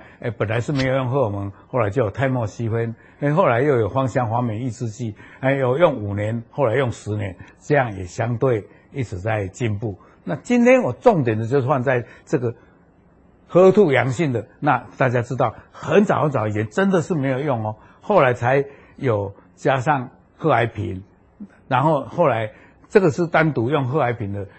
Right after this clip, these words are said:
就是会好一点，但是还是差，还是要跟化疗合并。那早期的话是只有贺癌平，那现在就是双标靶，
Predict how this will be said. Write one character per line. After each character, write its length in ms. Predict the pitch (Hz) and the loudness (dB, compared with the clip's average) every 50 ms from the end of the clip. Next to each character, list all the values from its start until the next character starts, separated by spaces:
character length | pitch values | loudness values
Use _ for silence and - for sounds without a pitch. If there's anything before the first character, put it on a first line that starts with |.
| - _ | -20 _
就 160 | - 160 151 | -2 -2 -2
是 200 | 131 113 - 151 | -2 -2 -4 -6
会 240 | 123 110 151 147 123 - - - - 104 | -4 0 0 0 -2 -2 -8 -16 -16 -14
好 300 | - - - 110 117 147 | -12 -8 -6 -4 -4 -4
一 40 | |
点， 200 | 143 - 113 101 120 | -4 -4 -6 -8 -6
但 140 | 156 147 127 | -6 -6 -4
是 120 | 139 135 | -4 -6
还 160 | 104 92 110 | -4 -4 -4
是 160 | 120 - - 127 - - - - | -6 -6 -10 -16 -18 -20 -20 -16
差， 300 | - - 117 117 113 104 - - | -10 -6 -4 -4 -4 -6 -8 -6
还 120 | - 117 123 | -2 -2 -2
是 120 | 113 143 | 0 0
要 180 | 135 135 131 117 - - - - - - | 0 2 0 0 -2 -8 -20 -14 -6 -2
跟 240 | 151 135 131 131 - - - - _ _ | -2 -2 -2 -2 -8 -12 -20 -20 _ _
化 240 | - - 165 135 | 0 2 2 2
疗 160 | 110 101 95 90 | 2 0 -6 -10
合 240 | - - 101 110 | -10 -10 -8 -6
并。 240 | 117 135 170 123 - - - _ _ _ _ | -2 0 0 0 -2 -6 -16 _ _ _ _
那 220 | - 143 139 123 117 | -2 0 0 0 -2
早 280 | - - 143 120 117 | -2 0 0 0 0
期 160 | 107 - 131 | 0 -2 0
的 120 | 131 139 139 | 2 2 4
话 200 | 156 170 - - | 4 4 2 2
是 400 | 104 - 147 139 135 127 120 - - - - _ - | 0 -6 -6 -4 -4 -4 -6 -8 -12 -20 -20 _ -20
只 220 | - - - 127 135 | -18 -10 -4 -2 0
有 200 | 127 110 101 90 - _ _ - - - | 0 0 -2 -6 -12 _ _ -20 -20 -14
贺 140 | - 131 120 | -8 -4 -4
癌 120 | 110 107 | -2 -4
平， 220 | 107 - 95 87 - - - - - | -4 -6 -10 -12 -12 -16 -20 -18 -10
那 140 | - 139 110 | -8 -8 -6
现 160 | 107 - 123 | -4 -2 -2
在 60 | 117 | -2
就 140 | 107 117 113 | -2 -2 -4
是 80 | 104 | -4
双 260 | 101 - - 107 101 101 | -4 -6 -6 -6 -4 -4
标 180 | 110 104 101 | -4 -4 -6
靶， 220 | 98 - - - | -6 -8 -12 -14